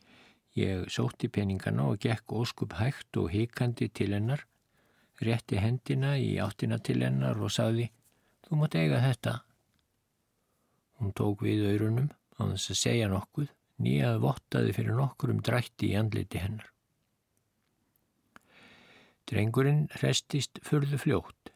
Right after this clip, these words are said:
sem betur fer, svo að allir héldu heim á leið og þar með féll hula gleymskunnar yfir þennan atburð. Mörgum árum seinna kynntist ég svo þessari stúlku.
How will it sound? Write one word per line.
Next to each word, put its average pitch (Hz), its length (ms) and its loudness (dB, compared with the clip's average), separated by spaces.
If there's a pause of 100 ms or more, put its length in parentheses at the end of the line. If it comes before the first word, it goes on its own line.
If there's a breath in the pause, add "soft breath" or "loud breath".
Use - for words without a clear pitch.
sem 127 220 -2
betur 117 320 -2
fer, 87 280 -8 (200)
svo - 160 -6
að 95 160 0
allir 101 240 -4
héldu 101 240 -2
heim 113 240 2
á 123 80 2
leið 139 320 2 (300)
og - 100 -10
þar 147 160 4
með 123 320 2
féll 120 340 0 (280)
hula 143 400 2
gleymskunnar 127 800 2 (240)
yfir 120 240 0
þennan 110 320 2
atburð. - 380 -6 (1400 soft breath)
Mörgum 104 400 2
árum 101 240 4
seinna 139 460 2 (180)
kynntist - 560 0
ég 98 160 2
svo 98 160 -4
þessari 98 460 0
stúlku. 120 480 -4